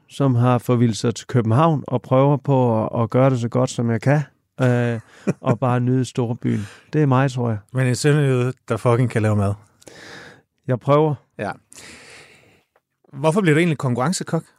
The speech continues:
Speaker 1: Jamen, jeg ved ikke, om jeg er den deciderede konkurrenkokker. Øh,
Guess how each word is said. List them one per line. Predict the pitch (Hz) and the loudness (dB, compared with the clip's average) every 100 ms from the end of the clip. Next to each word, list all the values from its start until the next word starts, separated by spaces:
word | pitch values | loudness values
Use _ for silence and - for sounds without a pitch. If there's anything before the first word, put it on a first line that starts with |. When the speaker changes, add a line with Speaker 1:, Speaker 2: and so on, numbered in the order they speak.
| _ - - - - - - - _ _ - | _ -20 -20 -20 -18 -18 -20 -20 _ _ -14
Speaker 1:
Jamen, | 117 | -10
jeg | 131 | -2
ved | 147 165 | 2 4
ikke, | 170 170 | 4 4
om | 160 151 | 0 2
jeg | 143 139 135 127 | 2 2 2 0
er | 127 117 117 117 | -2 -2 -4 -2
den | 143 123 | 0 0
deciderede | 113 127 - 127 165 143 | 0 -4 -4 0 2 2
konkurrenkokker. | - 127 117 120 143 - - 123 120 120 117 - | 2 -2 0 0 -2 -6 -2 2 2 2 0 0
Øh, | 127 117 110 104 | 2 4 4 0